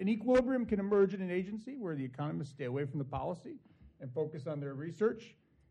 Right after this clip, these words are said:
and everybody's happy, um, except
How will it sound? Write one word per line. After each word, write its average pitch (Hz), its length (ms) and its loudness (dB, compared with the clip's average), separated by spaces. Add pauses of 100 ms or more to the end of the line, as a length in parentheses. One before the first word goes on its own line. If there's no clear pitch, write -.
(120)
and 135 180 -2
everybody's 160 480 2
happy, 160 400 0 (260)
um, 127 460 2 (180)
except 156 480 -2